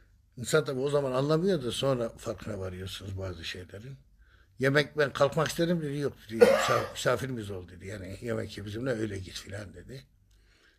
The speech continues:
Ezan okundu, iftar ettiler, bize yemek yedik.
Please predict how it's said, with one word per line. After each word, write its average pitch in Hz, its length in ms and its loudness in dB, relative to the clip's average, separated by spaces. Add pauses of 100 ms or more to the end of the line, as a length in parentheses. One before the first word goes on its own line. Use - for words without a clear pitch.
Ezan 165 320 4
okundu, 104 360 0
iftar 151 400 2
ettiler, 117 360 -8
bize 139 140 -4
yemek 131 360 2
yedik. 107 420 -10